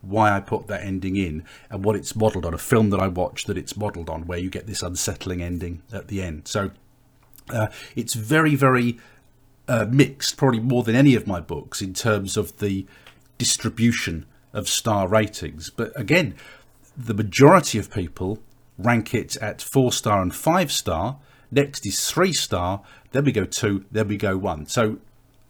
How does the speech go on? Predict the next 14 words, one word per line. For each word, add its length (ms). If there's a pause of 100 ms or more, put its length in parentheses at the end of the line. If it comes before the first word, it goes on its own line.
(580)
make, 240
make 260
of 80
that 340
what 240
you 120
will, 360 (300)
but 100
a 60
very 580
interesting 480
experience. 600
And 100
I 280